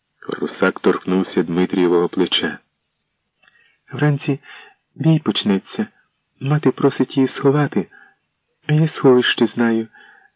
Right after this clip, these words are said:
Мене батько туди водив. Під Десятинною церквою потаємний хід є.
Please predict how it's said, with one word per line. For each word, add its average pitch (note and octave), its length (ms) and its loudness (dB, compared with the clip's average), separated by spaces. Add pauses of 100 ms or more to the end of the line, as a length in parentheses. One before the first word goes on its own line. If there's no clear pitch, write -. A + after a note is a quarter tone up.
(200)
Мене D3+ 240 2
батько G#2 540 0 (300)
туди A#2 240 0
водив. G#2+ 380 2 (960)
Під D3 180 0
Десятинною D#3+ 640 2
церквою D#3 480 2
потаємний D#3+ 540 2
хід E3+ 280 2
є. G#2+ 200 2